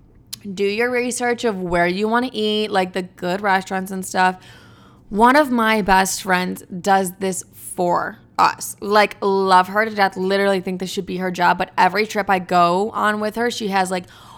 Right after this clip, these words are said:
all the best restaurants, all the best places. Like, it's always so much fun because she <laughs> knows exactly where to go,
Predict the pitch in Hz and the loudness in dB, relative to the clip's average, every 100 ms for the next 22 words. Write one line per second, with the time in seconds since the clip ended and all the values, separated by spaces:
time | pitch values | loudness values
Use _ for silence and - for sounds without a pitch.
0 | - - 185 208 233 247 247 226 208 208 | -2 6 8 8 6 4 2 2 2 2
1 | 208 202 - 185 185 202 220 220 208 190 | -2 -2 2 2 2 2 0 0 -2 -2
2 | 208 185 185 190 - 190 190 220 - - | -2 -2 -2 -4 4 4 4 0 -2 2
3 | 190 180 190 196 - 185 180 180 185 - | 4 4 2 -2 0 0 2 -2 -4 -6
4 | 196 196 214 233 185 190 175 175 196 190 | -6 -4 -4 -6 -4 0 0 0 -4 -2
5 | 180 180 175 170 170 | -2 -2 -2 2 2